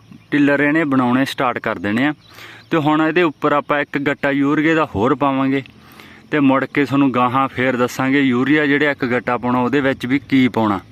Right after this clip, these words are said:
ਉਹ ਵੀ ਅਗਲੀ ਵੀਡੀਓ ਦੇ ਵਿੱਚ ਦੱਸਾਂਗੇ ਜਦੋਂ ਆਪਾਂ ਯੂਰੀਆ ਪਾਈ।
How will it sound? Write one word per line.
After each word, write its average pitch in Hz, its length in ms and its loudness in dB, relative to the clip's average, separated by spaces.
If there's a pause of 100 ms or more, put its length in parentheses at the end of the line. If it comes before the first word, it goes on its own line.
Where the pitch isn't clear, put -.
(420)
ਉਹ 123 80 0
ਵੀ 151 160 4
ਅਗਲੀ 131 280 2
ਵੀਡੀਓ 143 260 2
ਦੇ 160 100 2
ਵਿੱਚ 151 240 0
ਦੱਸਾਂਗੇ 160 520 0 (480)
ਜਦੋਂ 131 200 2
ਆਪਾਂ 139 180 0
ਯੂਰੀਆ 139 360 0
ਪਾਈ। 135 380 -2